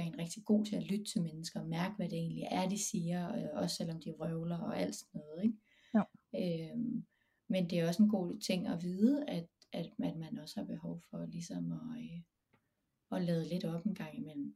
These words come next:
Speaker 1: Det er sådan en blanding af, hvor man hader, eller man elsker mennesker, men man kan heller ikke holde dem ud.
Speaker 2: <laughs> Ja. Og det er gældende både for mig og Lasse, eller hvordan?
Speaker 1: Ja, det er det faktisk.
Speaker 2: Ja.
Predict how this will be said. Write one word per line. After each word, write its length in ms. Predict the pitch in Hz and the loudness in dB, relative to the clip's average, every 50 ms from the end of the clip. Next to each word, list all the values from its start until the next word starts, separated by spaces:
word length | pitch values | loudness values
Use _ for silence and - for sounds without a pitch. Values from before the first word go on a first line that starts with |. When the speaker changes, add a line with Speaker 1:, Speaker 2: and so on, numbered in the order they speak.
| - | 10
Speaker 1:
Det 60 | 220 214 | 12 12
er 40 | |
sådan 140 | 208 247 254 240 | 12 12 12 12
en 40 | |
blanding 360 | 226 226 214 214 226 226 220 208 | 12 12 12 12 12 12 12 12
af, 100 | 208 196 | 12 12
hvor 120 | 196 190 | 8 4
man 300 | 185 180 175 170 165 165 - _ - _ _ - _ _ _ _ _ _ | 2 2 2 2 0 -2 -6 _ -20 _ _ -20 _ _ _ _ _ _
hader, 560 | - - - 214 208 214 226 233 240 247 247 226 - - _ _ _ _ _ _ - | -2 6 12 12 12 12 12 12 10 8 6 4 2 -2 _ _ _ _ _ _ -2
eller 120 | 165 165 165 | 0 2 2
man 140 | 165 170 - - | 2 2 6 8
elsker 360 | 233 262 254 - - - 247 | 8 8 8 6 8 12 12
mennesker, 340 | 220 208 208 214 214 214 220 | 12 12 12 12 12 12 12
men 100 | 202 190 | 10 10
man 100 | 185 175 | 8 4
kan 80 | 185 175 | 4 2
heller 140 | 160 156 | 2 2
ikke 100 | 156 - | 0 0
holde 180 | - 147 143 - - | -2 -4 -4 -4 -4
dem 80 | - | -4
ud. 100 | - - - _ _ _ _ _ - | -4 -4 -6 _ _ _ _ _ -6
Speaker 2:
<laughs> 640 | - - - 233 - 311 - - - - - - - - - - _ _ - - - | 2 8 8 8 8 6 0 0 0 -8 -8 -12 -16 -16 -18 -18 _ _ -8 -2 -2
Ja. 60 | - - - - - - - - - - - - | -2 -2 -2 -8 -8 -8 -6 -6 -6 0 8 12
Og 140 | 240 226 233 | 12 12 12
det 60 | 254 | 12
er 40 | 226 | 12
gældende 340 | - 226 220 220 214 226 214 | 12 12 12 12 12 12 12
både 220 | - - 202 202 | 12 10 8 10
for 100 | 185 208 | 10 8
mig 160 | 190 196 185 190 | 8 10 10 8
og 60 | 185 | 8
Lasse, 320 | 175 170 175 175 - - | 8 8 6 4 4 2
eller 140 | 185 185 185 | 2 2 4
hvordan? 340 | 185 - 190 196 190 185 180 _ - 208 | 4 4 4 6 6 6 4 _ 6 8
Speaker 1:
Ja, 60 | 208 | 10
det 180 | 214 214 220 | 10 12 10
er 140 | 202 190 196 | 8 8 8
det 120 | 208 214 214 | 6 6 6
faktisk. 380 | 196 180 175 - - 190 | 6 2 -2 -2 0 0
Speaker 2:
Ja. 20 | 185 | 0